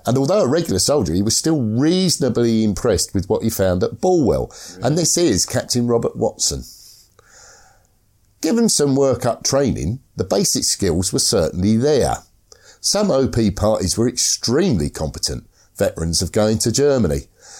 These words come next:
They knew their way around better than many of the regulars did, quite frankly. There was a sort of confidence that came from them, a pride in being territorial that would have carried them through things, not in confrontation with the regular army,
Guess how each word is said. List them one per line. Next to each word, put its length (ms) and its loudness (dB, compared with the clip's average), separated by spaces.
They 140 0
knew 220 2
their 200 2
way 160 2
around 400 2
better 240 0
than 160 4
many 240 2
of 160 0
the 120 0
regulars 540 0
did, 240 -8
quite 300 -8
frankly. 500 -4
There 100 2
was 120 0
a 60 -2
sort 320 2
of 60 -12
confidence 640 -4
that 160 -4
came 300 -2
from 240 -2
them, 260 -6
a 60 0
pride 720 0
in 260 -4
being 320 -4
territorial 840 -4
that 160 0
would 140 2
have 140 -2
carried 400 0
them 160 -2
through 340 0
things, 460 -4
not 220 -2
in 100 0
confrontation 800 -2
with 120 0
the 80 0
regular 500 2
army, 420 0